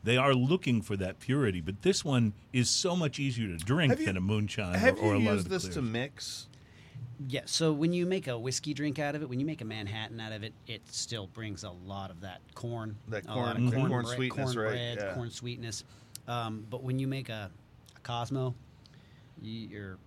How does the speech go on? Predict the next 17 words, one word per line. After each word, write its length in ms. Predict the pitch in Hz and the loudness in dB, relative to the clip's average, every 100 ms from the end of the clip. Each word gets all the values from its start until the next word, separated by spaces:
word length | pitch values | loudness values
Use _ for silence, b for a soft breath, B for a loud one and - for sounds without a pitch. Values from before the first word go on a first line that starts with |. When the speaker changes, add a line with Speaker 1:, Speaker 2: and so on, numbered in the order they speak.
| 151 | -10
Speaker 3:
any 220 | 131 120 | -6 -4
of 120 | 101 | -6
that, 220 | 104 101 104 | -8 -8 -8
you 80 | 110 | -10
know, 120 | 95 | -10
like 120 | 92 | -10
a, 320 | 95 113 117 101 - | -12 -12 -12 -12 -14
a, 200 | 113 - | -14 -10
a, 100 | 127 - | -10 -8
a 60 | 127 | -2
smash 640 | - 127 117 110 110 - | -2 0 -2 -2 -2 -4
or 140 | 92 101 | -4 2
any 100 | 120 | 6
Speaker 1:
Mm-hmm. 140 | 131 | 6
Speaker 3:
of 60 | 143 | 4
those 160 | 117 101 | -2 -8
types, 300 | 110 110 | -8 -10